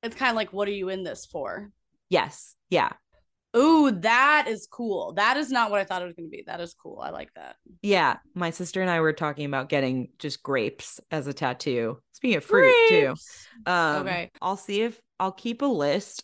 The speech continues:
Speaker 2: of different Arabic idioms as I think of them and share them periodically, 'cause there's so many good ones. And, like, the English translation isn't even, doesn't do it justice. Like, it's more descriptive,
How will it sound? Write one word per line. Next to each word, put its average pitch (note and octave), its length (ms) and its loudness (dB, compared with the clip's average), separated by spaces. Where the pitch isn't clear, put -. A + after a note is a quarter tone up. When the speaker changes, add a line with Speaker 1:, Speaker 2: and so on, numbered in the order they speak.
Speaker 2:
of D#3 440 -2
different E3 460 -4
Arabic D3+ 420 0
idioms C#3+ 440 -4
as D3 160 -4
I C3+ 100 -2
think C3 280 -8
of C3+ 100 -4
them D3 440 -2
and C#3+ 200 -6
share C#3 260 -2
them C3 140 -4
periodically, D3+ 680 0
'cause E3 180 -10
there's E3 240 2
so C#3+ 280 -4
many C#3+ 240 -4
good B2+ 180 -4
ones. C#3+ 260 -2
And, D3+ 120 -2
like, C#3 260 -6
the G3 180 -2
English G#3+ 360 2
translation D#3 680 -2
isn't D#3+ 380 -2
even, C#3 680 -4
doesn't F#3+ 280 2
do D#3+ 160 2
it C#3 100 0
justice. - 500 -4
Like, C#3+ 160 -2
it's D3+ 200 -6
more D3+ 240 -2
descriptive, C3+ 920 -4